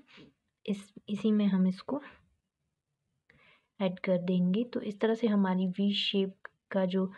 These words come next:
नेक का पैटर्न है ये बनेगा। अगर आप इसकी वीडियो डिटेल में देखना चाहते हैं तो आप देख सकते हैं मेरे चैनल पर already ये वीडियो है वी शेप नेक की, कि किस तरह से हमने वी शेप नेक बनानी है,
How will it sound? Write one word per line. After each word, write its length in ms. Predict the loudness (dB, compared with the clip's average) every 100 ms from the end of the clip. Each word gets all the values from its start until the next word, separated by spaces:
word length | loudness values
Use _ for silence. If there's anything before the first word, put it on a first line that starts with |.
| -18 -10 0
नेक 240 | 2 2
का 140 | 0 -2
पैटर्न 460 | 0 0 0 0 0
है 120 | 0
ये 120 | 0
बनेगा। 360 | 2 2 2 2
अगर 200 | 2 4
आप 140 | 4 0
इसकी 240 | -6 -2 0
वीडियो 260 | 2 2
डिटेल 340 | 2 2 2 4
में 140 | 4
देखना 280 | 4 2 0
चाहते 300 | 0 -2 -2 -4
हैं 180 | -4 -8 _ _ _ _ _ _ _ _ _ _ -2
तो 60 | 0
आप 220 | 2 2
देख 220 | 4 2
सकते 260 | 2 -2 0
हैं 100 | 4
मेरे 220 | 6 6
चैनल 340 | 4 2 2 2
पर 100 | 0
already 500 | 0 0 2 2 2 2
ये 140 | 2 2 0 -8 _ _ -4
वीडियो 340 | 0 2 4
है 160 | 4 2
वी 200 | 2 2
शेप 280 | 2 2 2
नेक 200 | 2 0 -2 -6
की, 100 | -6
कि 180 | -4
किस 180 | -4 -4
तरह 120 | -2 -2
से 120 | 0
हमने 160 | 0 0
वी 180 | -2 -2
शेप 280 | 0 0 0
नेक 200 | -2 0
बनानी 400 | 2 2 2 2
है, 160 | 2